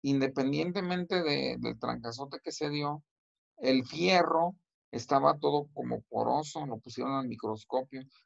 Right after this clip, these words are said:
porque era un fierro que se hacía hace ciento y tan pico de años, hace ciento veinte años, ciento diez años, creo. Y el fierro de ahora están sus partículas muy cerquitas unas de otras.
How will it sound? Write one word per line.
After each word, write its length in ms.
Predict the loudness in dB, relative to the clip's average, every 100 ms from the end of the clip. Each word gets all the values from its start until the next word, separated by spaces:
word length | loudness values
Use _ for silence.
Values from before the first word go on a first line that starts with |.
| -2
porque 240 | 0 4
era 80 | 4
un 120 | 4
fierro 420 | 6 8 8 6 0
que 100 | -4
se 140 | -4
hacía 440 | -4 -2 0 0 -2
hace 280 | -6 -6 -12
ciento 800 | -8 -6 -6 -6 -2 0 0
y 120 | -2 -6
tan 280 | -6 -8 -12 _
pico 280 | -10 -4 -2
de 100 | -2
años, 300 | -2 -4 -8
hace 140 | -12 -14
ciento 360 | -10 -6 -4
veinte 280 | -2 -2 -2
años, 400 | -2 -4 -8 -18 _ _ _ _
ciento 400 | -4 0 0 -2
diez 300 | -2 -2 0
años, 280 | -6 -8 -12
creo. 200 | -14 -14 -18 _ _ _ _ _ _ _ -2
Y 80 | 0
el 100 | 6
fierro 340 | 10 12 10
de 120 | 10
ahora 400 | 8 10 10 6 0
están 400 | -6 -2 -2 -4
sus 320 | -6 -6 -6 -2
partículas 840 | -2 -2 -8 -8 -6 -4 -4 -6
muy 340 | -8 -6 -6
cerquitas 760 | -8 -6 -6 _ -20 -12 -12 -10
unas 280 | -8 -8 -6
de 100 | -6
otras. 560 | -8 -8 -12 -12 -18